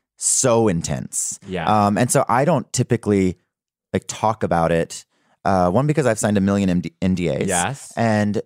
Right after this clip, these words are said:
Speaker 1: uh, two, because I forget, like, it, we, we filmed my, the episode that I was on this, on this season, we filmed it last January.
Speaker 2: Uh-huh.
Speaker 1: You know, so you forget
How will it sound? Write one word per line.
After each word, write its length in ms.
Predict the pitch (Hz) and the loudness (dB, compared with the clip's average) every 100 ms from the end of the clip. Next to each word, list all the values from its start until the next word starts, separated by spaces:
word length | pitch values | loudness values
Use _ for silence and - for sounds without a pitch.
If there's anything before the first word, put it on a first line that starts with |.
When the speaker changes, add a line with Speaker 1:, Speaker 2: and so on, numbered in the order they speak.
| - | -2
Speaker 1:
uh, 420 | 110 104 104 92 - | 0 2 2 0 0
two, 140 | 190 | -2
because 220 | 196 196 | 0 0
I 80 | 147 | 0
forget, 600 | - 139 - 123 170 - | -2 -4 -2 0 2 2
like, 300 | 107 107 - _ _ _ _ | 0 -2 -6 _ _ _ _
it, 160 | - 131 | 0 0
we, 500 | 110 120 131 131 131 - | 2 0 2 2 0 0
we 120 | 143 | -2
filmed 480 | - 151 151 156 - | 0 0 2 2 -2
my, 520 | - 117 117 113 104 101 | -4 0 2 2 0 0
the 60 | 110 | -2
episode 300 | - - 110 | -2 -4 0
that 80 | |
I 80 | 107 | 0
was 140 | 95 101 | 0 -2
on 160 | 101 | -2
this, 240 | 101 - - | -2 -6 -6
on 180 | 92 71 | -6 -4
this 100 | 113 | -6
season, 360 | - - 113 113 _ - | -4 -2 -2 -4 _ -8
we 60 | 147 | -4
filmed 220 | 151 151 | 0 0
it 200 | 151 - _ - - - | 0 -4 _ -20 -18 -6
last 420 | 107 139 196 - | -2 0 -2 -2
January. 680 | 98 85 82 69 69 - 123 | -2 0 0 -2 -2 -6 -12
Speaker 2:
Uh-huh. 420 | 107 101 98 110 | -12 -8 -8 -2
Speaker 1:
You 80 | 127 | -2
know, 80 | 131 | 0
so 120 | - | 0
you 140 | 139 | 0
forget 500 | 190 190 170 135 127 | 0 -2 0 -2 -2